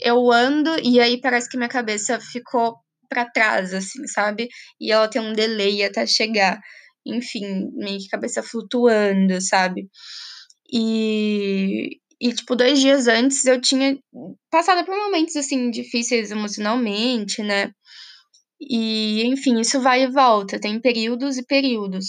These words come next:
E aí, eu teve um momento, assim, do ano passado pra, pra esse ano, que eu tomei um remédio, é, que é recomendado pra labirintite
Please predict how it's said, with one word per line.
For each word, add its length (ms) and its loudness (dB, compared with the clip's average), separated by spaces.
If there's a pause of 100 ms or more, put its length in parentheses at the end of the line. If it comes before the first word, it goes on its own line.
(680)
E 100 4
aí, 540 4
eu 680 0 (240)
teve 280 0
um 280 -6
momento, 500 -2
assim, 400 -6
do 140 -6
ano 640 -2
passado 800 0
pra, 360 -4
pra 140 -6
esse 260 -2
ano, 360 2 (120)
que 220 -2
eu 360 0
tomei 560 2 (100)
um 100 0
remédio, 760 2 (720)
é, 840 0
que 100 -2
é 40 2
recomendado 600 2
pra 160 0
labirintite 960 -2